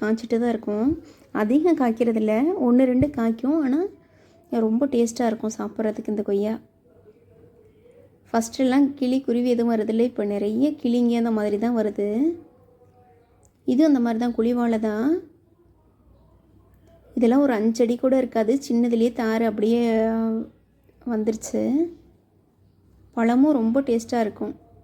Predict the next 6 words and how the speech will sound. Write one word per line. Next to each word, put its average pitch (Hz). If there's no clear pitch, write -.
அடுத்து 233
திராட்சை 240
செடி 226
பார்க்கலாம். 214
ரொம்ப 226
குட்டி -